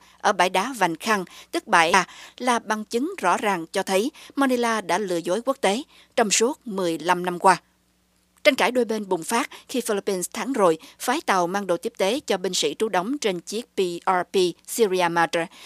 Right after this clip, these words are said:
bất chấp sự cản trở của Trung Quốc tại khu vực. Trung Quốc yêu cầu Philippines phải rời khỏi bãi cảng có tranh chấp mà Bắc Kinh gọi là bãi nhân ái. Philippines đặt tên là bãi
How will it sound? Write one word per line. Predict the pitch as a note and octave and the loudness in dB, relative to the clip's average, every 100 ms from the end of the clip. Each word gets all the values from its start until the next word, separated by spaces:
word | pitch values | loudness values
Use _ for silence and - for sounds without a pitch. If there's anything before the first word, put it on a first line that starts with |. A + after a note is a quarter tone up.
| - | 0
bất | D4 - | 0 0
chấp | E4 | -2
sự | - F3+ | 0 0
cản | E3+ E3 | -2 -4
trở | - D#3 | -2 -2
của | A3 | -4
Trung | F#3 F3+ | -6 -2
Quốc | D#3+ _ | -4 _
tại | F#3 D3+ | 0 0
khu | - | 0
vực. | F3 F#3 - _ _ _ _ _ | 2 2 0 _ _ _ _ _
Trung | D4+ C4+ | -4 -2
Quốc | - | -2
yêu | C#4 | -2
cầu | - F3+ | 0 0
Philippines | - G3+ F#3 G3+ F3+ - | 0 -4 -2 -2 -2 -2
phải | F#3+ E3+ | -2 0
rời | A3 F3 | 0 -2
khỏi | - D#3 B2+ | 0 -2 0
bãi | F3 E3 | 0 0
cảng | F#3 C#4 | 0 0
có | A#3 | -2
tranh | A#3+ F3+ | -4 -4
chấp | - C4+ | -2 -2
mà | G#3+ | 0
Bắc | E3+ F#3+ | -2 -2
Kinh | A3+ F#3+ | -2 -2
gọi | F3 D#3+ | -2 0
là | F3 E3+ | 2 0
bãi | E3+ E3+ E3 | 2 -2 -2
nhân | A3+ F#3 | -4 -4
ái. | - F3 A#3+ - - - | 0 0 0 -6 -20 -2
Philippines | C#4 C4 B3+ A#3 | 0 2 0 -2
đặt | - - | -2 -4
tên | - G3+ F#3+ | -2 -2 -2
là | F3+ F3 | 0 0
bãi | F3 D#3 - | 2 0 -2